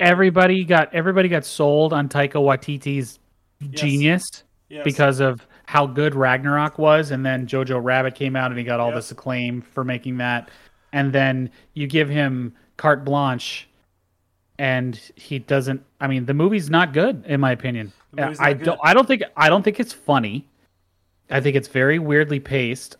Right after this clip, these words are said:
Speaker 1: I think it completely mischaracterizes Thor. I mean, they lean into the fact that Chris Hemsworth is a very, very talented comedic actor. He's
Speaker 2: Mm.
Speaker 1: really funny.
Speaker 2: He's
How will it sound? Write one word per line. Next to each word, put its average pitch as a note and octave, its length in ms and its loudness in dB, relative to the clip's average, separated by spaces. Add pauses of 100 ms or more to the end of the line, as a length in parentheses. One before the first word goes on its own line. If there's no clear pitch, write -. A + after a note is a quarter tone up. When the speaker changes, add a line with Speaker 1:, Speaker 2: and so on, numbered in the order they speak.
Speaker 1:
I C3 100 0
think C3+ 220 -4
it C3+ 120 -4
completely E3 460 -2
mischaracterizes C#3 1040 0
Thor. B2 540 -2 (460)
I C#3 60 -4
mean, C#3 240 0 (180)
they D#3+ 120 2
lean F#3+ 260 4
into A3 240 4
the E3 80 2
fact C3+ 300 0
that C3 80 -6
Chris D3+ 200 -2
Hemsworth C#3 400 -2
is B2+ 120 -4
a B2+ 60 -2
very, C3+ 400 0
very C3+ 340 0
talented C3 500 -2
comedic B2+ 440 -6 (120)
actor. C#3 480 -6 (220)
He's C#3+ 200 -6
Speaker 2:
Mm. A2 140 -14
Speaker 1:
really D3+ 280 0
funny. C3+ 400 0
Speaker 2:
He's - 180 -14